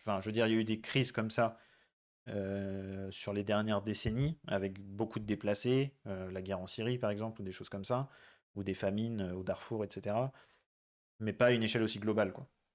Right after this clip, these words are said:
Et, euh, ça, euh, et du coup, enfin, et c'est, ce qui m'inquiète, c'est qu'en fait, quand t'étudies un peu la géopolitique, tu te dis qu'aujourd'hui, le monde,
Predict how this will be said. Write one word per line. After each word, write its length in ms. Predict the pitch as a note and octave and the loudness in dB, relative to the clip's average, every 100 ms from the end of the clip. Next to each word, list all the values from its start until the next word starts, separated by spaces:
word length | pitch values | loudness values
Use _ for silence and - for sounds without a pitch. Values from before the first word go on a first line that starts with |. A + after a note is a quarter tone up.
| _ | _
Et, 240 | G2 F#2 F2+ | -6 -4 -4
euh, 260 | F2 F2+ | -6 -6
ça, 340 | F2+ - A2 A2+ | -4 -2 2 2
euh, 480 | F#2+ F2+ F2+ F2+ - | 2 -2 -6 -8 -8
et 80 | G#2 | -6
du 100 | G2 | -6
coup, 220 | - C#3+ A2+ | 2 4 4
enfin, 420 | - F#2+ F#2 F#2+ _ _ _ _ - | 2 0 -2 -6 _ _ _ _ -8
et 40 | |
c'est, 180 | G#2+ A#2+ | -6 -4
ce 140 | A2+ - | -4 -2
qui 120 | A#2 | 0
m'inquiète, 400 | A2+ A2 C#3+ C#3+ | 0 2 2 0
c'est 100 | A2 | -4
qu'en 140 | G#2+ | -2
fait, 240 | A#2+ A#2 - _ _ _ _ _ _ _ | 0 -2 -6 _ _ _ _ _ _ _
quand 260 | - G2+ G2 | -4 -4 -4
t'étudies 360 | G2 F#2+ G#2 G2+ | -6 -6 -4 -2
un 100 | F#2+ | -2
peu 140 | G#2 | 0
la 100 | G2+ | 2
géopolitique, 420 | G2 G#2 G#2 A#2+ | 2 0 -2 -4
tu 80 | A2+ | -6
te 40 | G2 | -4
dis 100 | G#2+ | -4
qu'aujourd'hui, 600 | A2 - A#2+ A#2 A2+ B2 | -4 0 4 4 4 2
le 80 | G#2+ | 2
monde, 220 | A2 | 0